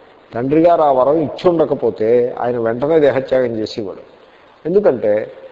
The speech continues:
దేహత్యాగం యొక్క సమయానికి ఆయన గతికి సంబంధము లేదు. కారణం ఏమిటి? దేహత్యాగానికి గతికి సంబంధం లేదండి. చేసుకున్న కర్మ ఉపాసనలని బట్టి గతి నిర్ధారితమవుతుంది తప్ప,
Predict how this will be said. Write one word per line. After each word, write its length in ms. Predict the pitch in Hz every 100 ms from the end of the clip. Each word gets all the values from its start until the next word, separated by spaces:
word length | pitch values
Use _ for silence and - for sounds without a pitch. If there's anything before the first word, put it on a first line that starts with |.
| - -
దేహత్యాగం 840 | 117 127 156 - 151 151 147 151
యొక్క 320 | 147 143 -
సమయానికి 920 | 123 - 95 120 127 123 117 110 117 - - - - - 110
ఆయన 600 | 117 123 120 117 104 98 123
గతికి 420 | - 131 - 165
సంబంధము 840 | - 117 117 113 107 98 101 110
లేదు. 580 | 165 117 98 90 87 98 - - _ _ _ _ _ _ _ _ _ _
కారణం 360 | - 147 170 165
ఏమిటి? 340 | 151 143 143
దేహత్యాగానికి 1000 | 127 110 117 143 - 160 165 165 170 151
గతికి 420 | 170 147 135 165 180
సంబంధం 440 | 165 170 160 165
లేదండి. 520 | 151 151 143 104 135 - - - - - _ _ _ - - - - _ - 113 -
చేసుకున్న 520 | 120 - 175 185 185
కర్మ 380 | 156 127 143 160
ఉపాసనలని 1120 | 170 170 165 170 165 156 170 170 170 165 170
బట్టి 320 | 156 - 175
గతి 260 | 147 151 170
నిర్ధారితమవుతుంది 1120 | 170 147 127 170 170 170 165 165 165 160 156
తప్ప, 340 | 113 104 -